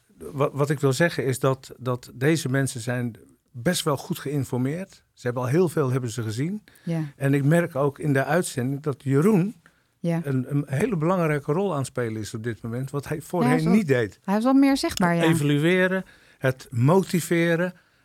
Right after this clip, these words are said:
Speaker 1: dat, daar
Speaker 2: Beetje
Speaker 1: is hij veel meer
Speaker 2: groepsgevoel.
Speaker 1: mee bezig. Ja, daar
Speaker 2: Ja.
Speaker 1: is hij echt wel mee be-, en hij probeert ook, eh, volgens mij probeert hij ook wel de groep te vormen.
Speaker 2: Ja.
Speaker 1: Ik, dat, dat
Speaker 2: Ja,
Speaker 1: idee
Speaker 2: wat,
Speaker 1: heb
Speaker 2: wat
Speaker 1: ik dan,
Speaker 2: positieve
Speaker 1: hoor.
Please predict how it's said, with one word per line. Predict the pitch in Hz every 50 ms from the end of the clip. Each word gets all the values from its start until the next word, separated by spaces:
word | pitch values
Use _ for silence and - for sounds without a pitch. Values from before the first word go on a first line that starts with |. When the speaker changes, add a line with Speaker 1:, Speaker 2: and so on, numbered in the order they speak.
| _ -
Speaker 1:
dat, | - 165 160 - - -
daar | 151 156 170
Speaker 2:
Beetje | 185 165 190
Speaker 1:
is | -
hij | - 214
veel | - 254 254 214
meer | 190 202
Speaker 2:
groepsgevoel. | 220 254 302 294 285
Speaker 1:
mee | 262
bezig. | 240 202 - - -
Ja, | - 127 117 120 127
daar | 151 214
Speaker 2:
Ja. | 240 220
Speaker 1:
is | 170
hij | - 214
echt | 180
wel | - 196
mee | 190 185
be-, | 175 180
en | 190 170
hij | 147 160
probeert | 156 160 165 151 151 151 147 139
ook, | 160 160 143 - _ -
eh, | 151 143 147 147 _ _ _ _ _
volgens | _ - - 117 104 101 104
mij | 110 131 143 139
probeert | - - 127 117 127 117 -
hij | 113
ook | 123 123 -
wel | - 120 117 120
de | 120 113
groep | - - - 185 185 - - - _
te | - -
vormen. | 110 - - 123 120 113 104 98 98 104 _ _ _ _ _ _ _
Speaker 2:
Ja. | - 180 190 180 160 - _ _
Speaker 1:
Ik, | - 127 123 - 139 -
dat, | - 147 175 175 - -
dat | 135 175
Speaker 2:
Ja, | 202 202 196
Speaker 1:
idee | 185
Speaker 2:
wat, | 196 151
Speaker 1:
heb | 147 151
Speaker 2:
wat | - -
Speaker 1:
ik | 143 -
dan, | 220
Speaker 2:
positieve | 214 220 254 180 214 247
Speaker 1:
hoor. | 202 196